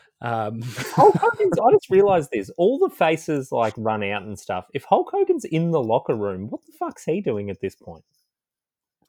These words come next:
Speaker 1: Um, putting his crucifix back on?
Speaker 2: Yeah, well, that's true.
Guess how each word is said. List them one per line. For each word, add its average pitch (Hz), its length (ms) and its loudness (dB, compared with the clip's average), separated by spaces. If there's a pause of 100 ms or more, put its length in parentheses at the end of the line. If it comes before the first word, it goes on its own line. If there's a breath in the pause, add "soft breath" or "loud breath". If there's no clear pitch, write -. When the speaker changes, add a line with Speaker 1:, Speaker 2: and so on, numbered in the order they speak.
(380)
Speaker 1:
Um, 101 640 -12 (1300)
putting 117 260 -6
his 110 400 -10 (340)
crucifix 135 460 -6
back 147 200 -14
on? 196 180 -6 (680)
Speaker 2:
Yeah, 92 200 -10
well, 98 160 -6
that's 98 180 -8
true. - 300 -16